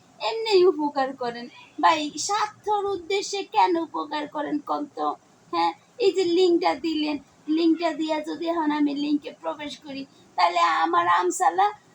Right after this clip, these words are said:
মানে আপনারা তো আমার তো চাইলেন না পয়সা, মানে মারলে পিটলে কাটলেও তো পাইতেন না। হ্যাঁ, আমার গুম করে লাইলেও পাইতেন না,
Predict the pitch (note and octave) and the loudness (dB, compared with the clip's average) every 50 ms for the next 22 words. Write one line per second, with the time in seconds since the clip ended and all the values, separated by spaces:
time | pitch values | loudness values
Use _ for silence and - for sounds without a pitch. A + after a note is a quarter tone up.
0 | - - F4 F#4+ G#4+ A4 G4 G4 G4 G4+ G#4 G#4 G#4+ G#4+ G#4+ G#4 G#4 - G#4 G4 | -6 -2 0 2 4 4 2 2 2 -2 -2 -4 0 2 2 2 2 4 2 2
1 | - F4 F4 - F#4+ F4 - F#4 F4 E4+ D#4+ E4+ E4+ F#4 F4 D#4 E4 E4+ - - | 2 2 -2 -4 -6 -6 -2 0 0 0 -2 -2 -2 -2 -2 -2 -2 -6 -6 -6
2 | E4+ D4+ D#4+ D#4 D4+ C#4+ C#4+ D4 C#4+ D4 D4+ D#4 D#4 D4+ - - D#4+ D#4 - - | -4 -4 -2 0 2 2 4 2 2 0 0 -4 -4 -4 -4 -4 -4 -4 -4 -6
3 | D4+ D#4+ E4 - - D#4 D#4 D4 C4+ B3+ D4+ D#4+ D#4+ E4+ E4 - F#4+ - - E4+ | -8 -8 -8 -6 -2 0 0 0 -2 -4 -4 -4 -4 -4 -4 -6 -8 -4 -2 -2
4 | E4 - - D4 D4 C#4+ C#4+ C#4+ - - - _ - - - - _ _ - F#4+ | -2 -2 -4 -8 -6 -4 -2 -2 -2 -4 -6 _ -20 -20 -20 -20 _ _ 0 2
5 | F#4+ F#4+ - F#4+ - - _ _ _ _ - - E4+ F4+ F#4 D4+ C#4 D4 E4+ E4 | 2 2 2 0 -4 -8 _ _ _ _ -2 0 2 2 0 0 -2 0 0 0
6 | E4 D#4 - F#4 F#4 F4+ F4 D#4+ C#4+ C#4 C#4 C#4 D#4 D#4+ D4+ - D4 D4 C#4+ - | 0 0 -2 -4 -4 -2 -2 0 -2 -2 -2 -2 -4 -4 -4 -4 -6 -8 -8 -8
7 | C#4+ C#4 C#4 C#4 - - | -8 -6 -6 -6 -6 -8